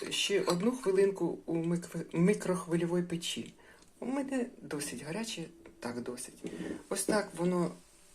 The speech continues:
постоїть сорок хвилин. Потім процедити і вживати.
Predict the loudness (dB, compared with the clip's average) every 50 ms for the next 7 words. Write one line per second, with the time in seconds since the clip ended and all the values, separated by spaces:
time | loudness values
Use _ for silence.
0 | -20 -14 -8 -6 -4 -4 -4 -2 -2 -2 0 0 -2 -2 -2 -6 -10 -12 -14 -12
1 | -6 -4 -2 -2 -2 -2 -4 -6 -6 -6 -4 -4 -2 -4 -4 -6 -8 -14 _ _
2 | -20 -20 _ -20 -20 _ _ -20 -20 -20 -20 -18 _ -6 -4 -4 -4 -4 -4 -4
3 | -6 -6 -6 -8 -8 -4 -4 -2 -2 0 -2 -2 -2 -4 -6 -6 -6 -6 -4 -2
4 | -2 -2 -2 -2 -2 -4 -4 -6 -6 -6 -8 -8 -8